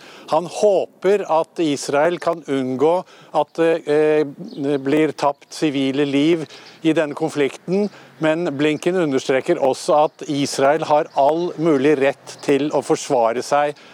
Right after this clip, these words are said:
mot de angrepene som kommer fra Hamas. Og nå har altså, eh, Blinken sendt en diplomat <clears throat> til, eh,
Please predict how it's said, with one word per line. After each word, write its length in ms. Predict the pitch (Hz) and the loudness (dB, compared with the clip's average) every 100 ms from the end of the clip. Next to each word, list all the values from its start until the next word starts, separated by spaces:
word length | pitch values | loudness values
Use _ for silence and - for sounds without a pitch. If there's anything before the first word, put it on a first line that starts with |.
| - | -10
mot 340 | 151 139 147 - | 0 2 2 -2
de 200 | 131 139 | -2 2
angrepene 880 | 151 139 117 117 - 131 135 139 | 2 0 0 0 0 0 2 2
som 260 | - 147 139 | 0 -2 0
kommer 300 | - 123 123 | 0 -2 -2
fra 160 | 135 127 | 0 0
Hamas. 540 | 131 123 127 - - - - - - - | 2 2 0 -4 -14 -18 -20 -20 -20 0
Og 320 | 165 165 170 | 2 4 4
nå 240 | 170 165 | 4 2
har 320 | 151 151 165 170 | 4 2 4 2
altså, 560 | 143 139 - 165 165 | 0 0 0 2 4
eh, 200 | 165 165 151 _ - | 4 2 0 _ -2
Blinken 380 | 139 135 170 180 | 0 0 -2 -2
sendt 460 | - 156 170 180 | 0 0 0 -2
en 140 | 160 151 | -2 2
diplomat 760 | 160 - 170 165 147 160 220 220 - | 0 2 0 2 4 4 2 -2 -12
<clears throat> 120 | - | -14
til, 380 | - 151 156 160 | -2 0 2 2
eh, 200 | 165 160 | 4 2